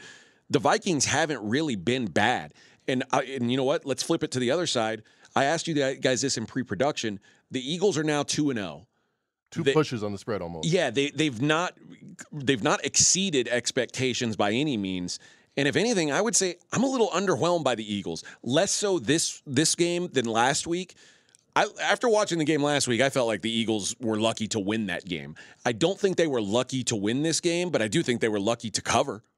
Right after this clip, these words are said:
Speaker 2: Well, I'm interested to see the Eagles when they're not up big, 'cause they were up sixteen zero in the first quarter. They were up twenty-seven seven in this game. So it makes sense they're gonna do three yards in a cloud of dust as much as possible to milk, milk away those games. That's not how you say it, is it? But anyway,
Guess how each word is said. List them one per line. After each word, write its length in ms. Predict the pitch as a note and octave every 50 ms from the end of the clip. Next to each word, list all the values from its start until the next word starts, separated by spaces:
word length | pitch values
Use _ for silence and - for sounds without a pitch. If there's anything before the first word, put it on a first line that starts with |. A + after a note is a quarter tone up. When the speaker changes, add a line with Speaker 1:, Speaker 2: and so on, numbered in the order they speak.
| _ _ -
Speaker 2:
Well, 240 | D3+ D#3+ D#3+ - _ _ _ _ _ _ _ _ -
I'm 140 | D#3+ E3
interested 420 | F#3+ G#3+ A3+ - A#3+ F#3 - G#3 D#3+
to 60 | D#3+
see 260 | - - F3 E3+ E3+
the 160 | D#3+ D#3 - D3
Eagles 220 | D3+ D3 D3 C3 B2+
when 100 | B2+ B2
they're 100 | A#2 A2
not 220 | A2 A2+ A2+ A2
up 180 | G2+ F2 D2+ -
big, 180 | F2+ D#2 -
'cause 120 | - - G2+
they 60 | A2
were 80 | C3+
up 100 | D#3 D3
sixteen 500 | - - F3 - - - - E3+ D#3+ D#3
zero 320 | C3 G#2+ A#2+ B2+ C3 B2 B2+
in 60 | A#2
the 60 | G#2+
first 300 | - - A#2+ A#2 A2+ -
quarter. 460 | - - A2 A2+ A2 A2 A2 A2 G#2 - _ _ _
They 60 | - A2
were 60 | B2+
up 80 | C3+ -
twenty-seven 540 | - C#3+ C3 C3+ C3+ - - C3 B2 B2 A#2
seven 300 | - - A#2+ B2 A2+ A2+
in 80 | G#2+ G#2
this 160 | G#2+ G#2+ -
game. 300 | - A2 G#2 G#2 G#2 G#2
So 120 | - B2+ A#2+
it 60 | B2+
makes 180 | E3 D#3 -
sense 200 | - E3+ D#3 C#3
they're 80 | B2+ A#2
gonna 140 | A#2+ A2 A2
do 120 | A#2+ A#2
three 220 | A2 - B2 C3 B2
yards 220 | B2 A#2+ A#2 A2
in 60 | G#2+
a 60 | G#2
cloud 280 | - - - B2 A#2 A2
of 80 | G#2+ G#2
dust 340 | A#2+ A#2 A2+ - - _ _ _ _ _ _ _ -
as 140 | G#2 A#2+ A#2
much 160 | C#3+ C#3+ B2
as 80 | B2 -
possible 400 | - C#3+ D#3 D#3+ - - A#2+ A2+
to 80 | G#2+
milk, 260 | G#2+ A#2 A#2 A#2 _ _ _ - - _ _ _ _ -
milk 220 | A2+ C3 C3 -
away 160 | A#2 A2+ A#2
those 160 | A2 G#2+ G#2
games. 180 | F2+ G#2+ A#2 A#2
That's 100 | C#3+ - -
not 100 | A#2+ F2
how 40 | F2+
you 120 | E2+ D#2+
say 140 | - F2 E2+
it, 80 | E2+ F2+
is 100 | F#2+ F2+
it? 100 | - _ _ _ _ _ - - -
But 80 | D#3 D#3
anyway, 300 | D#3+ D#3 A#2+ G2+ F#2+